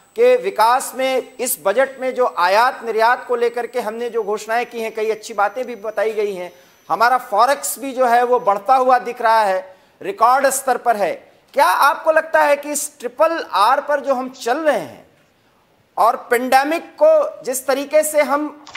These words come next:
हराने के मोड में हैं, दूसरे देशों से हमारी स्थिति बहुत अच्छी है। जहाँ तक कि आपने फूड सप्लाई चेन पर आपने बात की,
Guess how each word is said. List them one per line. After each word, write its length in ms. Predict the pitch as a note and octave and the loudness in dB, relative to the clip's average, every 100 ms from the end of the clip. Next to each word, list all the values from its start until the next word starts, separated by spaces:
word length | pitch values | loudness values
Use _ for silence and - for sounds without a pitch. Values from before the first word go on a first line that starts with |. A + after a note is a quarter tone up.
| - - - | -18 -14 -2
हराने 420 | G#3+ C4+ E4 F4+ | 0 2 2 0
के 160 | E4 | 0
मोड 280 | C#4 B3+ C4 | 2 4 2
में 200 | A#3 B3 | 0 -6
हैं, 360 | F3+ G#3 B2+ - - _ _ - - | -2 -2 -4 -12 -20 _ _ -10 -6
दूसरे 380 | A#3+ - D#4 D#4+ | -6 0 2 4
देशों 400 | B3 B3+ D4+ D#4+ | 4 0 0 -2
से 160 | D#4+ | 0
हमारी 460 | D4 G#3 A#3+ D4 D4+ | -2 0 2 0 -2
स्थिति 320 | - B3 D#4 | -6 -8 -10
बहुत 320 | A#3+ B3 D4+ | -2 0 0
अच्छी 240 | C#4+ - C#4+ | -2 -6 -2
है। 160 | C4+ | 0
जहाँ 220 | B3+ B3+ C4+ | 2 0 0
तक 180 | C4+ - | -6 -4
कि 100 | C4+ | 0
आपने 400 | C4 C4 C#4 C4 - _ _ _ _ - | 0 0 -4 -4 -8 _ _ _ _ -8
फूड 300 | C4 F4 - | 0 0 0
सप्लाई 560 | - C#4 C#4 C4+ D4 | -2 -2 2 2 2
चेन 320 | D4 C4+ C#4 | 0 -2 -2
पर 140 | C#4 B3+ | 0 2
आपने 300 | B3 B3 B3 | 2 0 0
बात 300 | G#3 A#3+ A#3+ | 2 2 0
की, 320 | A3+ F3 | -10 -10